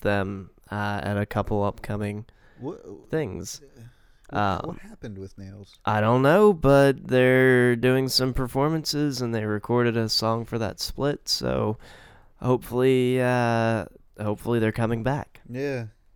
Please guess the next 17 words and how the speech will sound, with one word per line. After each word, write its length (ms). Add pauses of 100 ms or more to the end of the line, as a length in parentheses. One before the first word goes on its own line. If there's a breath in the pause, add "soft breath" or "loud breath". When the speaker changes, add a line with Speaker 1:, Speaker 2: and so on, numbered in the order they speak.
(300)
Speaker 2:
get 160
up 160
and 120
rolling 280
again, 320
'cause 220
I, 140
Speaker 1:
'Cause 180
you 80
Speaker 2:
I 20
Speaker 1:
can't 300
Speaker 2:
just 100
Speaker 1:
just 240
Speaker 2:
found 180
out 160
about 240
them. 160